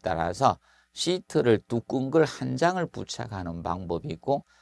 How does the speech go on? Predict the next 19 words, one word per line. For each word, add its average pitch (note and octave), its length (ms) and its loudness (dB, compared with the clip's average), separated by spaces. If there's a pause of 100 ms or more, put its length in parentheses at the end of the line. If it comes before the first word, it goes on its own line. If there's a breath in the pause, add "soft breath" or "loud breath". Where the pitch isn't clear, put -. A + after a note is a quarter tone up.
(100)
시트를 B2+ 580 0
두 C#3+ 280 -4
장 F3 280 -2
부착하는 E2+ 680 -6
방법이 E2+ 500 -8
있어요. F2+ 460 -4 (260)
계량 E2 400 -6
아스팔트 D#2 460 -6
시트는. D#2+ 320 -12
그 C3 160 4
반면에 A#2 500 4 (440 soft breath)
합성 - 500 -2
고분자 D3+ 540 0
시트 G#2+ 360 -4
방수 F2 360 -6
시트를 C#3 440 -2
한 F2 220 -6
장만 F#2 400 -2
부착합니다. G2 720 -4